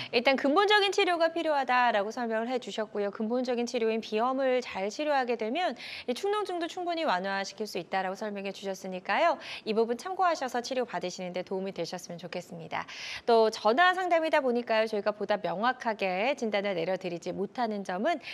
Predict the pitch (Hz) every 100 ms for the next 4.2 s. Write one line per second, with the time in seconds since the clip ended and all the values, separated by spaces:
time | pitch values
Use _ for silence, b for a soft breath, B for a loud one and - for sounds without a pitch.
0 | B - 180 196 185 175 269 247 - 180
1 | 170 190 214 202 170 165 - B B B
2 | - 254 330 381 370 339 320 302 247 233
3 | 196 180 196 185 180 180 208 202 - 185
4 | 165